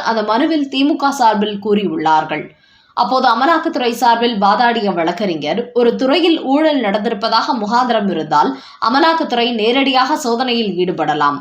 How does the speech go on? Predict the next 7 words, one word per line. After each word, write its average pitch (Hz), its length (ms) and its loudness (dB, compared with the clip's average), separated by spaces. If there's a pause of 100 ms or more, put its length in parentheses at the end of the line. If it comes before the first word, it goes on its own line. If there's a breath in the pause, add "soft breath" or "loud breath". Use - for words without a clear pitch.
(320 loud breath)
மாநில 277 480 2
அரசிடம் 240 420 0
அனுமதி 262 380 0
பெற 262 160 0
வேண்டிய 208 360 0
அவசியம் 226 520 0
இல்லை, 151 280 -4